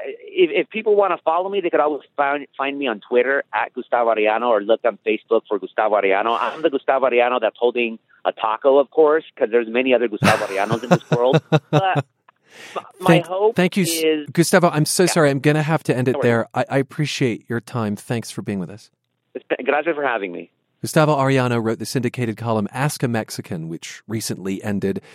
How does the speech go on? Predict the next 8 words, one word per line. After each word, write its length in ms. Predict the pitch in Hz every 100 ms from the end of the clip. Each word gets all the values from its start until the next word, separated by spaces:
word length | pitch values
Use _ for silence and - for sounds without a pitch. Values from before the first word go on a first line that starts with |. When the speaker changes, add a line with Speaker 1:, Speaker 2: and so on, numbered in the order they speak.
| - _
Speaker 2:
It 120 | -
ran 260 | 110 107 101
locally 420 | 98 98 98 90
in 80 | 90
Westward 520 | 95 95 - 82 71
for 200 | - 107
many 220 | 92 92
years. 560 | 82 82 78 80 -